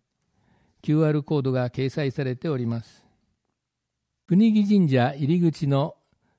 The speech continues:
鳥居が写真掲載されております。橋本市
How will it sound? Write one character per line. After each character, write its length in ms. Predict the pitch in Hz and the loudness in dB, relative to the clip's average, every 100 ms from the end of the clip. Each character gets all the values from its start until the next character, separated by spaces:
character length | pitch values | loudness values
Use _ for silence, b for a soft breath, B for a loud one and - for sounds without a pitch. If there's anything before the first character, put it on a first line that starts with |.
| _ _ _ _ | _ _ _ _
鳥 300 | 139 180 175 | 0 2 2
居 40 | |
が 280 | 170 165 156 | 2 0 -2
写 180 | 147 139 | -4 -2
真 220 | 147 139 | 0 0
掲 180 | - 131 | 2 0
載 240 | - 113 | 2 -2
さ 140 | - | 0
れ 100 | 113 | -2
て 160 | 127 180 | 0 2
お 60 | 123 | 2
り 80 | |
ま 120 | 107 98 | 2 -2
す。 200 | - - _ _ _ _ _ _ _ _ _ _ _ _ _ _ _ - 131 | -8 -20 _ _ _ _ _ _ _ _ _ _ _ _ _ _ _ -6 -2
橋 40 | 214 | 2
本 240 | 214 202 | 2 2
市 340 | - 123 131 | 0 -2 -4